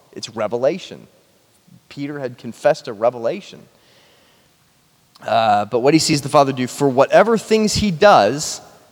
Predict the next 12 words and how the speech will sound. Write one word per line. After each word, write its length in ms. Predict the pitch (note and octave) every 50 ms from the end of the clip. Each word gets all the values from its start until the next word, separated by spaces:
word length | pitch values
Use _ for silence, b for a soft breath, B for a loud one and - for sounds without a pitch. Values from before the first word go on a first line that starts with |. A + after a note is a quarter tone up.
| _ _ _ _ _ _ _ -
these 280 | C#3 D#3+ F#3+ G3 D#3 -
also 540 | - D3+ F3 F#3 F#3+ F#3 - - D#3 C3 C3
the 160 | B2 B2+ B2+
Son 360 | - - - G3 G3+ G3 F#3
does 280 | C#3+ B2+ A#2 A#2 A2 A#2+
likewise. 680 | C3 D3 E3 D#3+ - - A2+ F#2+ D#2+ D#2+ D2 C#2+ -
For 120 | - - C3+
the 100 | A#2+ A#2
Father 520 | - - - E3 D#3+ E3+ E3+ E3 E3 D#3
loves 500 | C3+ A#2 A#2+ A#2+ C#3+ F3+ G3+ A3 G#3+ G3+
the 100 | - G#3+
Son 560 | - - - D3 A2+ G2 F#2 F#2+ G2+ A2+ B2+